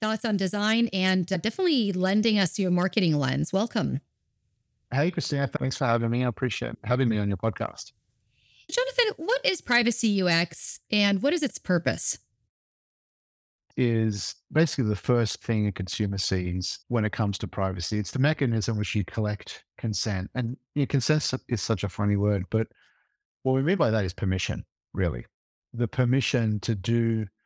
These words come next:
Speaker 2: what you wanna do with people's data, process it, collect it. And so privacy U X is really that first line of where a consumer can understand what you're doing with data. It's the first place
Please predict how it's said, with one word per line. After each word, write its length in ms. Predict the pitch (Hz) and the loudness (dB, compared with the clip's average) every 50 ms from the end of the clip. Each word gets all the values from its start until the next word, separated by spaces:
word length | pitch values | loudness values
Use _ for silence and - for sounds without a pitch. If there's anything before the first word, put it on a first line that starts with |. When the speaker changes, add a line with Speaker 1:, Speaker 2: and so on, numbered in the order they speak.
| _ _ _ _ _ _ _ | _ _ _ _ _ _ _
Speaker 2:
what 180 | 120 120 - | -6 -4 -2
you 120 | 123 120 113 | 0 0 2
wanna 220 | 120 123 123 120 | 2 2 2 2
do 220 | 110 110 117 110 | 2 0 0 0
with 160 | 107 107 98 - | 0 -2 -2 0
people's 360 | - 113 - - 104 101 95 | 0 0 0 0 -2 -4 0
data, 460 | - 107 98 101 101 95 95 92 92 - | 0 0 2 2 2 2 0 0 -2 -4
process 480 | - - 120 110 - - 110 101 - - | -4 -2 -2 -2 -2 -4 -4 -4 -2 -4
it, 180 | 104 104 - | -4 -4 -6
collect 480 | - - 117 110 104 101 95 - - - | -8 -4 -2 -2 0 -2 -4 -6 -6 -4
it. 180 | 101 95 87 - | -4 -4 -4 -4
And 180 | - 110 110 110 | -4 -4 -4 -2
so 140 | - 120 110 | -2 -4 -2
privacy 360 | - - 175 170 - - 123 | 0 0 0 0 0 -2 0
U 180 | 107 107 107 107 | 0 2 2 0
X 180 | 104 98 - - | 0 -2 -4 -6
is 140 | 95 107 | -4 -2
really 200 | 120 135 131 110 104 | 0 0 0 0 0
that 280 | 92 104 98 98 95 | -2 -2 -2 -4 -4
first 300 | - - 110 104 - - | -4 -4 -4 -2 -2 -4
line 340 | - 101 98 98 92 92 85 - | -4 -4 -2 -2 -2 -4 -4 -4
of 120 | 101 92 | -2 0
where 180 | 107 113 107 104 | 2 2 2 2
a 60 | 92 | 0
consumer 500 | - - 113 113 - - 110 104 98 95 | -2 -4 -4 -4 -2 0 2 2 2 0
can 460 | - - - 98 92 92 92 95 - - - | -2 -2 -2 -2 -2 -2 -2 -4 -8 -6 -2
understand 460 | 120 110 90 - - - 123 131 131 | -2 -2 0 -2 -2 -2 0 0 -2
what 100 | 135 - | -2 -2
you're 80 | - 117 | -4 -2
doing 240 | 113 123 120 120 120 | 0 0 0 0 0
with 100 | 117 107 | 0 0
data. 380 | - 117 117 113 117 117 113 - | 0 0 0 0 0 -2 -4 -6
It's 180 | - 104 - - | -8 -10 -6 -4
the 80 | 110 | -6
first 400 | - - - 110 107 104 - - | -4 -2 0 0 0 0 -2 -6
place 420 | - - 107 104 101 - - - | -4 0 0 0 0 0 -2 -6